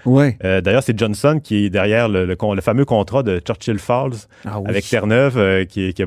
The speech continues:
Speaker 2: été vraiment au bénéfice de... de,
Speaker 1: Le
Speaker 2: du
Speaker 1: plus
Speaker 2: Québec.
Speaker 1: grand coup de l'histoire d'Hydro-Québec.
Speaker 2: Oui, et, mais à l'époque, il y avait un petit malaise, par exemple, parce que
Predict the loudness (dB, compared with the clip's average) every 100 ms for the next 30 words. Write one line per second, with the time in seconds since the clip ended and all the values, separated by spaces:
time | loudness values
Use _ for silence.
0 | -6 -12 -4 -2 0 0 0 0 -2 -2
1 | -2 -4 0 -2 -2 -6 -8 -10 -10 -10
2 | -12 -10 -10 -2 0 2 2 2 0 2
3 | 0 0 0 2 2 0 -2 0 0 -2
4 | -4 -12 -4 0 2 2 0 0 0 -2
5 | -2 -2 0 0 0 -2 0 2 0 0
6 | -2 -2 -4 -6 -4 -4